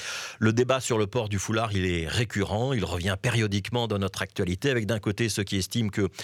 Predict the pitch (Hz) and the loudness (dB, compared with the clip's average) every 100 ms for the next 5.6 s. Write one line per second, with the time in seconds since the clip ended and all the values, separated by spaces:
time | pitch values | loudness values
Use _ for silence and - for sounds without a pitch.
0 | - - - 143 120 127 - 135 113 117 | -12 -8 0 0 2 0 2 2 2 0
1 | 101 135 120 101 117 104 98 - 117 104 | 0 0 2 0 0 0 -2 -2 -4 0
2 | 101 98 98 98 104 104 113 107 101 92 | 0 2 0 0 -2 0 0 0 0 -2
3 | 101 98 - 101 95 - 147 123 104 139 | -2 -2 0 0 0 0 -2 0 0 0
4 | - - 135 127 127 120 123 104 - 120 | -2 -2 0 2 4 2 2 0 -2 -2
5 | 98 95 - 90 101 | -2 -4 -2 -2 0